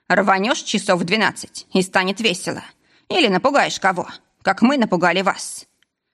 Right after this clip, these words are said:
Парни еще раз пожелали им счастливого Нового года и удалились. Влас и Варя побрели в заданном направлении. «У меня одежда промокла,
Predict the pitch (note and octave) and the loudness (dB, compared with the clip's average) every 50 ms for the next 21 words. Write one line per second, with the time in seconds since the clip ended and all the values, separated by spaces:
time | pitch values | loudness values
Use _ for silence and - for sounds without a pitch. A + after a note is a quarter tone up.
0 | _ _ - - F3+ B3+ F4+ F#4 A#3+ F#3 F3 F3+ F#3+ F#3 - G3 F#3 F#3 F#3 - | _ _ -2 0 2 2 4 4 2 2 2 0 0 0 2 2 0 0 0 -2
1 | F#3 F3+ F3+ E3+ E3 F#3+ B3+ D#4 D4+ - - G3 F#3+ F#3 - G#3 F#3 - G3+ G3 | -4 -4 -2 -2 -2 0 0 0 -2 -2 0 0 0 0 -2 -4 -6 -2 0 2
2 | F#3 F#3 F3 F3+ F3+ F3+ F3 E3+ E3+ G3 A3+ G#3+ A3+ F3+ D#3+ - - - - _ | 2 2 4 2 2 2 2 2 0 0 0 0 0 0 -2 -4 -12 -20 -20 _
3 | _ _ _ - F#3 F3 E3+ E3+ F3 F#3+ G3+ G3 D#3+ - - - - - - - | _ _ _ -2 -2 0 2 2 2 2 2 2 0 -2 -6 -12 -14 -14 -16 -18
4 | _ _ _ _ _ _ - - _ - D4 F4 F#4+ G4 F#4+ - G3+ F3 C#3+ F#3+ | _ _ _ _ _ _ -20 -14 _ -2 0 2 2 0 0 -2 -2 0 2 2
5 | A#3+ C#4+ A#3+ F#3+ - F#3 F3 F3 E3+ D#3 D#3+ B3 D4+ C#4+ A3+ D#3+ F#3 F3+ E3+ F3 | 2 2 0 0 0 0 0 0 0 0 0 -2 -2 -2 0 0 0 2 2 0
6 | E3+ E3+ E3 E3 - - F3+ F#3+ G#3 G#3+ F#3 F3 D#3+ C#3+ D3 - - - _ _ | 0 0 0 0 0 0 0 2 2 2 2 2 2 0 -2 -6 -10 -18 _ _
7 | _ _ _ _ _ _ _ _ _ _ _ _ _ - F#3+ F3+ F3+ F#3+ G3+ G#3 | _ _ _ _ _ _ _ _ _ _ _ _ _ -6 -2 0 2 2 4 4
8 | G3 F#3+ F#3+ F#3 F#3 - - - - - - - - F#3 G3+ - - - - - | 4 4 2 2 0 -2 -6 -6 -6 -6 -4 -2 -2 -2 -2 -2 -4 -8 -12 -20